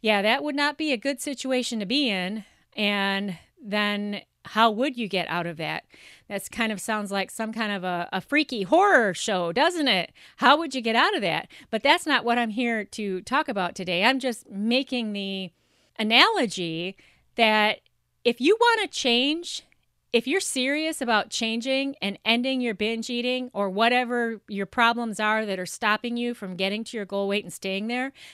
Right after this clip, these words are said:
you're the only one who can get the help to do that. And if you think that you can do it all on your own,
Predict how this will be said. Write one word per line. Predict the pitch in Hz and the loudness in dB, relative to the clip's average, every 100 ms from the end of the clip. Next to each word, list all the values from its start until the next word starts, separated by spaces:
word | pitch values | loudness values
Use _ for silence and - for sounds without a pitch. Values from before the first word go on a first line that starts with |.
| _ | _
you're | 202 277 320 | 2 4 4
the | 339 | 4
only | 330 311 285 | 2 0 -2
one | 202 214 294 359 _ _ - _ | 0 0 -2 -6 _ _ -20 _
who | 269 | -2
can | 254 220 | 0 2
get | 240 247 | 2 2
the | 233 | 0
help | 240 220 | 0 0
to | - | -6
do | 190 190 | -4 -2
that. | 175 90 - _ _ _ _ - - - | -2 -4 -8 _ _ _ _ -20 -20 -4
And | 226 | 0
if | 226 240 | 0 -2
you | |
think | 233 302 349 | 0 0 0
that | 339 | -2
you | 285 | -2
can | 262 262 | -2 -2
do | 277 | -2
it | 277 | 0
all | 262 254 | 0 0
on | 254 | 0
your | 240 220 | -2 -2
own, | 247 311 | -2 -2